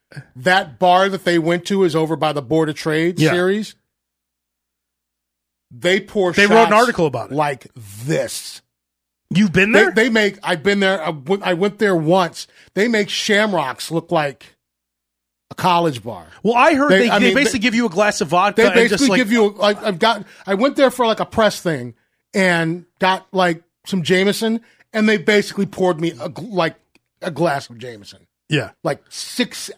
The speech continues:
Speaker 1: ounces.
Speaker 2: And the problem is now because of Eddie Johnson, he screwed that place up.
Speaker 1: Right.
Speaker 2: Because they
Speaker 1: Right.
Speaker 2: overserved everyone.
Speaker 1: Right.
Speaker 2: So now they can't do that anymore. They wrote
Speaker 1: Right.
Speaker 2: an article,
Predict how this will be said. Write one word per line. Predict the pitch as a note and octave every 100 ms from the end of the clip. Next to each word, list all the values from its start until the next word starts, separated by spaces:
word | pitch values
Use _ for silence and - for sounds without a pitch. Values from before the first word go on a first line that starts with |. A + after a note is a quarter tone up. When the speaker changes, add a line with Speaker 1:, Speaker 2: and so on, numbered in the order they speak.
| -
Speaker 1:
ounces. | F3+ F#3 - G#2 - - _ _ -
Speaker 2:
And | G#3
the | G#3
problem | G3+ A#3 A#3
is | F#3+ D#3
now | F3
because | F3+ F3+ G#3
of | D#3+
Eddie | F3+ F3
Johnson, | C3 D3+ F3 A3
he | E3+
screwed | D3+ - F#3+ E3+
that | D#3
place | F3 D3 -
up. | D#3+ - - _ _ _ -
Speaker 1:
Right. | A#3 G#3+
Speaker 2:
Because | G#3+ A3+ G#3 -
they | G#3
Speaker 1:
Right. | A#3
Speaker 2:
overserved | G#3+ G3 G#3+ - G#3+ D#3+
everyone. | F3+ G3+ G3+ D3+ B2+
Speaker 1:
Right. | G3+ G#3 - - _ -
Speaker 2:
So | -
now | G3+ G3+
they | F#3+
can't | - E3+
do | D#3+ G3
that | D#3
anymore. | A#2 A2 G#2
They | G#3
wrote | A#3
Speaker 1:
Right. | A#3
Speaker 2:
an |
article, | G#3 B3+ G#3+ G3